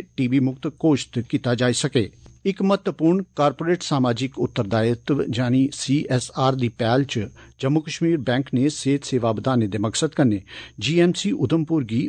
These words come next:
उच्च तकनीक कन्नै लैस इक एम्बुलेंस दान कीती ऐ। डिप्टी कमिश्नर उधमपुर सलोनी राय होरें सेह्त सेवा आस्तै बैंक दे समर्थन पर लोऽ पांदे होई आखेआ जे इस पैह्लकदमी कन्नै बशेश रूप च दूर दरेडे थाह्रें दे मरीजें लेई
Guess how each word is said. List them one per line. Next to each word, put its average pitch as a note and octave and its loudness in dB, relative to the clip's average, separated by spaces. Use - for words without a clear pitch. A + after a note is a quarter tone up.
उच्च D3+ 0
तकनीक C3 2
कन्नै A#2+ 0
लैस A2+ 0
इक B2+ 0
एम्बुलेंस C3+ 0
दान A2+ 2
कीती B2+ -2
ऐ। G2 -8
डिप्टी B2+ 2
कमिश्नर B2+ 0
उधमपुर C3 0
सलोनी C#3+ 0
राय B2+ 0
होरें D3+ 0
सेह्त D3+ 0
सेवा C3 0
आस्तै C#3+ -2
बैंक A#2 0
दे C3+ 4
समर्थन A2 0
पर A#2+ 0
लोऽ B2+ 4
पांदे C3 -2
होई E3 2
आखेआ A2+ -2
जे F3 0
इस - -2
पैह्लकदमी C#3+ 0
कन्नै D3+ 2
बशेश D#3+ 0
रूप D3+ -2
च D3 2
दूर C#3+ 2
दरेडे D3 0
थाह्रें C3 4
दे B2+ 4
मरीजें A2+ 0
लेई E3+ 2